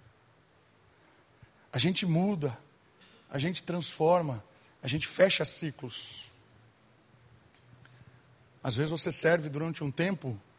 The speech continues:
no ministério de música e você gosta de fazer isso, te alegra.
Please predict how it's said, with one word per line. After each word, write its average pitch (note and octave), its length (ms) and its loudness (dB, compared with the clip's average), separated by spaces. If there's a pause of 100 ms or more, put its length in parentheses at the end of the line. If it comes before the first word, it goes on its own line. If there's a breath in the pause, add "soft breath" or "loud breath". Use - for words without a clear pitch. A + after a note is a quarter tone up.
(320 soft breath)
no C3+ 80 -6
ministério D3 300 2
de A#2+ 80 -4
música C#3+ 500 -2
e A#2+ 40 -4
você D3 220 -6
gosta F3+ 380 2
de C#3 80 -10
fazer B2+ 280 -4
isso, - 280 -12 (540 soft breath)
te - 100 0
alegra. D3 560 2